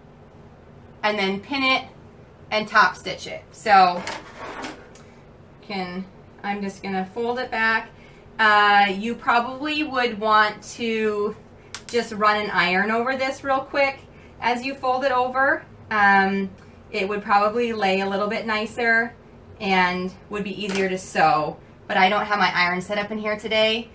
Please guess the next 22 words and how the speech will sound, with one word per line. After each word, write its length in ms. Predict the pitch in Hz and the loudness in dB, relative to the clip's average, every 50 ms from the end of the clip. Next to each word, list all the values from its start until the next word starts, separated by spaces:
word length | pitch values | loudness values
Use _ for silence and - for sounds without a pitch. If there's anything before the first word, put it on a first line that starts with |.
| - - - - - | -20 -20 -20 -16 -6
and, 400 | - 196 190 185 180 180 185 180 | -2 2 4 4 4 4 4 2
um, 380 | 175 170 170 170 170 175 175 170 - - - - - - - - - - - - - - - - - - - - | 4 4 2 2 0 -4 -8 -10 -14 -18 -20 -20 -20 -20 -20 -20 -20 -20 -20 -20 -20 -20 -20 -20 -20 -20 -8 -4
I 60 | 190 190 | -2 0
don't 140 | 190 180 | 0 0
wanna 200 | 185 180 175 180 | 0 0 -2 -2
take 220 | - 190 175 165 - | -4 -6 -6 -6 -8
the 80 | 185 | -10
time 540 | 180 - - 196 170 160 156 160 175 - - - | -12 -4 0 0 0 2 0 -2 -6 -8 -8 -6
away 340 | 214 214 240 240 254 269 | -4 0 0 0 0 0
from 320 | - 254 247 240 240 233 - - - - - | 0 0 0 0 -2 -4 -8 -14 -20 -20 -20
sewing 380 | - - - 311 320 320 320 311 | -6 -2 0 2 2 2 0 -2
with 140 | 311 - - | -6 -6 -8
you 120 | 269 269 | -4 0
guys 300 | 269 254 247 240 247 - | 2 2 2 2 0 -4
to 100 | - 240 | -6 -4
go 180 | 226 226 214 214 | 0 0 0 2
grab 280 | 214 196 180 160 - | 4 4 4 4 2
it. 240 | - - - - - | 0 -4 -8 -8 -6
So 180 | - 220 208 202 | -2 0 0 2
I'm 260 | - 202 214 220 226 | 2 0 0 0 -2
just 300 | 233 247 262 - - - | -2 -4 -6 -6 -10 -10
gonna 480 | 285 269 262 254 247 240 233 233 233 | -6 -2 0 0 2 2 0 -2 -6